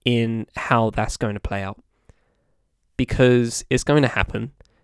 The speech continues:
and I'm sure U K probably won't be, you know, t-, too high on the list, considering it's such a small country, right? But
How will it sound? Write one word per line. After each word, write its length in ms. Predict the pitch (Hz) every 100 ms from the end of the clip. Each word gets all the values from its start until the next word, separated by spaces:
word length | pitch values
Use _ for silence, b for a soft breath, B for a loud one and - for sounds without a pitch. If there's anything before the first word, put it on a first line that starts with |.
| _
and 120 | -
I'm 120 | 139 139
sure 260 | 170 156
U 240 | 135 131 127
K 340 | 135 123 113
probably 320 | - 131 123
won't 240 | 117 113 -
be, 100 | 117
you 220 | 110 113
know, 220 | 113 107 -
t-, 80 | - -
too 200 | 127 117
high 200 | 123 123
on 80 |
the 80 | 127
list, 280 | 131 147 -
considering 380 | 117 - 113 107
it's 100 | 107
such 160 | 113 -
a 20 |
small 220 | - 107
country, 560 | - 156 - 160 156 - b b b
right? 280 | 143 147 - _ _ -
But 260 | 107 151